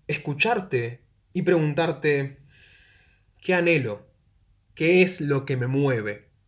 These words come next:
Nuestras experiencias a lo largo de la vida, si empezás a hurgar en tu memoria,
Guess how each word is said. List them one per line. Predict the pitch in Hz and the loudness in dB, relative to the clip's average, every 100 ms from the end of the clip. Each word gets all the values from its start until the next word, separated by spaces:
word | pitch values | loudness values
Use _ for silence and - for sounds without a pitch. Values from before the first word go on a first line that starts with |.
| _ _ _ _ _ _ _ _ _ - - _ _ _ - | _ _ _ _ _ _ _ _ _ -20 -20 _ _ _ -2
Nuestras | 202 214 214 | 0 0 0
experiencias | 196 - 214 285 285 | 0 0 0 0 -2
a | 175 | -2
lo | 139 | 0
largo | 143 160 | 0 2
de | 135 | 0
la | 120 | 0
vida, | 135 196 208 147 - _ _ _ _ _ _ _ _ _ - | 0 0 0 -2 -8 _ _ _ _ _ _ _ _ _ -6
si | - 160 147 | -4 -2 0
empezás | 147 143 147 143 170 160 147 | -2 -2 -4 0 0 0 2
a | |
hurgar | 131 127 120 135 143 | 2 2 0 0 0
en | 127 | -2
tu | 123 | -6
memoria, | 110 107 156 160 113 101 | -8 -4 -2 0 -2 -6